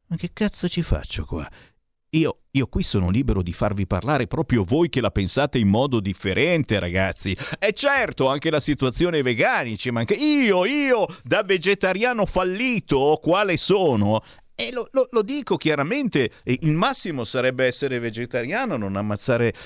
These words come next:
nessun animale, eh, perché comunque anche se lo fai crescere bene, eccetera, poi lo fai fuori, <laughs> e lui magari giustamente voleva andare avanti a vivere.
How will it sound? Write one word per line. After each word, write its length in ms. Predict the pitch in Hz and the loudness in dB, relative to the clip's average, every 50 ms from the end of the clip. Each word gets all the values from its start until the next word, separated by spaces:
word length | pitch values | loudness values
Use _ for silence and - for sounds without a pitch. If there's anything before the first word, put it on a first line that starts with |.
| - - | -4 0
nessun 360 | 104 113 110 - - 127 117 | 0 0 0 2 0 2 2
animale, 640 | 117 110 107 104 101 113 139 180 214 214 180 151 107 - - - - | 2 2 2 2 2 2 2 2 2 2 2 2 0 -2 -6 -16 -10
eh, 100 | - 98 | -8 -6
perché 320 | 87 - 98 85 - 113 - | -4 -4 -4 -2 -2 -2 0
comunque 420 | - 98 110 170 214 - 117 110 | 0 0 0 0 0 0 0 0
anche 220 | 104 98 - 104 | 0 0 -4 -8
se 260 | 95 - - 120 120 117 | -6 -4 -2 0 0 0
lo 160 | 113 110 104 | 0 0 -2
fai 220 | 98 - 120 107 | 0 0 -2 -2
crescere 540 | - - 117 123 117 - - 123 113 113 104 | 0 -2 -4 -4 -2 -2 -2 0 0 0 0
bene, 340 | 98 123 127 131 127 123 131 | 0 2 2 2 0 0 -2
eccetera, 380 | 135 - - 151 165 127 90 | -2 0 0 0 0 0 0
poi 120 | - 120 110 | 0 0 0
lo 120 | 92 85 | 0 0
fai 200 | - - 117 135 | 0 2 2 2
fuori, 520 | 131 - 101 101 98 107 117 110 104 92 - - - | 2 2 2 4 4 4 2 2 0 -4 -8 -12 -16
<laughs> 80 | - | -10
e 220 | - 101 120 113 - - 131 - - | -6 -4 -4 -2 -2 -4 -6 -6 -4
lui 140 | 135 123 | -4 -4
magari 460 | 104 98 101 98 92 92 107 127 123 90 | -2 -2 -2 -2 0 -2 0 0 -2 -4
giustamente 640 | 80 90 92 - - 113 92 87 98 113 107 - 117 | -4 -6 -4 -2 -2 -2 -2 -2 -4 -4 -2 -2 -4
voleva 320 | 92 90 90 98 101 95 | -4 -2 -4 -4 -2 -2
andare 220 | 92 95 98 98 95 | 0 2 2 0 2
avanti 340 | 95 101 104 104 92 104 | 2 0 0 0 0 0
a 60 | 98 92 | 0 0
vivere. 480 | 120 160 180 127 104 104 101 92 87 | 0 0 0 0 0 0 0 -2 -4